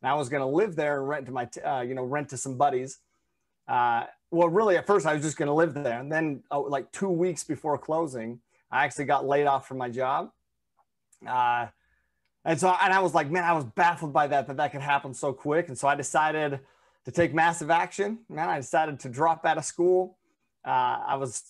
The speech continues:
'cause I didn't wanna work for somebody else. You know, for me, that was to get a job to work for somebody else. Uh, I was still gonna buy that house 'cause I didn't have a lot of money, man. I was hoping that other people could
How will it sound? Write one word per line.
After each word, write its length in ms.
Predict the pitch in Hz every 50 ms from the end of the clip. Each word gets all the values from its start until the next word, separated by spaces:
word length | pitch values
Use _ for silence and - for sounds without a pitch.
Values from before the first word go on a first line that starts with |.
| _ _ -
'cause 140 | - 143 151
I 100 | 151 147
didn't 140 | 156 156 156
wanna 120 | 160 156
work 180 | 156 165 165 -
for 80 | 151
somebody 360 | - - 175 160 151 156 160
else. 340 | 170 185 190 220 - - - _ _ _ _ _
You 100 | 139 135
know, 200 | 143 143 147 147
for 180 | - _ 156 143
me, 180 | 143 156 170
that 160 | 156 160 147
was 100 | 151 135
to 80 | 117 147
get 140 | 135 156 147
a 40 | 135
job 280 | 120 143 147 147 139
to 60 | 139
work 160 | 139 147 139 -
for 80 | 139
somebody 280 | 131 - 147 135 139 147
else. 320 | 165 185 185 - _ _ _ _ _ _ _ _ _ _ _
Uh, 40 | 127
I 180 | 127 127 127
was 140 | 131 131 -
still 400 | - - - _ 185 185 185 180
gonna 140 | 170 175 165
buy 200 | 147 170 170 170
that 200 | 165 165 160 156
house 540 | 156 160 160 175 190 190 190 - - - - _ _ _ _
'cause 120 | - 117
I 120 | 143 143 147
didn't 200 | 151 160 160 156
have 220 | 156 160 160 160
a 40 | 160
lot 140 | 165 165 160
of 60 | 156
money, 240 | 160 170 175 190 185
man. 200 | 170 170 180 170
I 100 | 147 135
was 100 | 127 -
hoping 300 | 156 156 160 147 147 147
that 80 | -
other 180 | 156 160 160 143
people 320 | - - 170 165 151 135
could 440 | - - 147 139 139 139 131 127